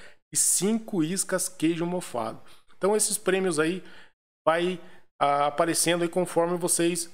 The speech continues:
vão assistindo os streams favoritos de vocês.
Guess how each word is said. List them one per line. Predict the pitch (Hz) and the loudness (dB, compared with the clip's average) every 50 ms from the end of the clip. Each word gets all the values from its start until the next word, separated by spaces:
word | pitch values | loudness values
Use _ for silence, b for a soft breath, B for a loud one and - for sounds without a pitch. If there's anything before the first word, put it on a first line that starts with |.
| - - - | -14 -4 -2
vão | 131 151 175 175 175 | 0 2 2 2 0
assistindo | 165 - - 180 - - - 151 160 170 175 185 180 - - - | 0 0 -2 -2 -4 -2 -2 -2 0 0 -2 -4 -4 -8 -10 -4
os | 156 156 185 180 - - - - - - | -2 -2 -2 -2 -4 -6 -10 -12 -6 -4
streams | 143 - - - 147 147 160 175 180 160 139 - - | -4 -4 -4 -2 -2 0 2 2 0 0 -2 -4 -4
favoritos | - - 147 139 143 143 135 135 135 - 147 | -2 0 0 2 2 0 0 -2 -4 -6 -6
de | 131 | -6
vocês. | 131 139 131 - - 120 113 113 - B | -6 -6 -6 -4 -4 -4 -6 -6 -8 B